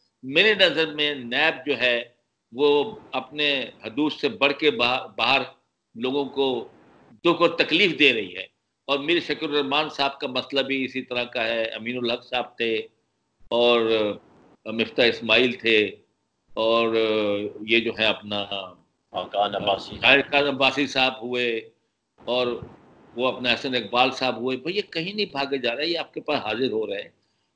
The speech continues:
Speaker 1: क्यों इनको बंद कर रहे हो, क्यों तकलीफ दे रहे हो और क्या हासिल आपने करके दिया आज तक जिस तरह करना चाहिए? वैसे बोलते हैं हमने इतने पैसे recover किए,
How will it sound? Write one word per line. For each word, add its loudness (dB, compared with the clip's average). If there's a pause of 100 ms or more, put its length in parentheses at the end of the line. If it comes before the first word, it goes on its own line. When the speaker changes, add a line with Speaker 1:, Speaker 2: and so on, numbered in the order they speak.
(160)
Speaker 1:
क्यों 6
इनको 6
बंद 2
कर 4
रहे 8
हो, 6
क्यों 4
तकलीफ 6
दे 10
रहे 6
हो 0
और -4
क्या 4
हासिल 4
आपने 2
करके -2
दिया -2
आज -6
तक -16 (500)
जिस -10
तरह -4
करना -4
चाहिए? 0
वैसे 4
बोलते 4
हैं 2
हमने -4
इतने -4
पैसे -4
recover -2
किए, -6